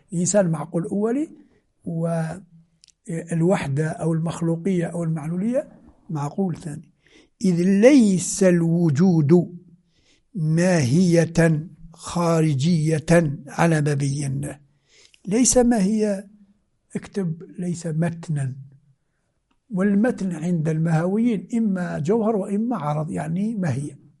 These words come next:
لأن الماهية تنقسم إلى جوهر وإلى عرض.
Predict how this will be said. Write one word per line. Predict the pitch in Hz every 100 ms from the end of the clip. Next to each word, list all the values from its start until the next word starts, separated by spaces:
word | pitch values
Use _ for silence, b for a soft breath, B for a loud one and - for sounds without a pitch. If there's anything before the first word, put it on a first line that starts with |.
| _ -
لأن | 160
الماهية | 170 180 185 190
تنقسم | - 190 170 165 160
إلى | 160
جوهر | 147 190 190 240 - - _ _ _ _ -
وإلى | 185 196
عرض. | 190 202 185 -